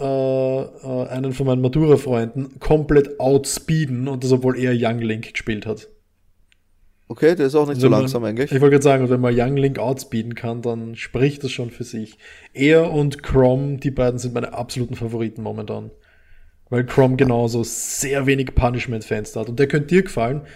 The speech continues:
Speaker 1: weil der hat auch, der hat Konter, der hat alles drum und dran.
Speaker 2: Ja, ich, ich habe jetzt grad auf deine Empfehlung hin, äh,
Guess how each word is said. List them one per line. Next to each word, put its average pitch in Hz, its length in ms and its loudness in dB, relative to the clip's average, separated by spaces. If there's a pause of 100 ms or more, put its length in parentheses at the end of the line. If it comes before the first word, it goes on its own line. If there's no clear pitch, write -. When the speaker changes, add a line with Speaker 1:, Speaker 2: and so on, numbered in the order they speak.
(160)
Speaker 1:
weil 127 80 0
der 127 120 2
hat 123 40 -4
auch, 123 320 -2
der 120 120 2
hat - 180 -8
Konter, 151 560 2
der 135 100 4
hat 123 140 -2
alles 135 240 -2
drum 127 180 -2
und 127 120 -6
dran. 113 260 -8 (960)
Speaker 2:
Ja, 147 140 0
ich, 160 260 -2
ich - 240 -6
habe 147 100 2
jetzt 156 140 -6
grad - 320 -6
auf 113 240 -4
deine 131 200 -2
Empfehlung 151 440 -4
hin, 160 460 -6
äh, - 40 -8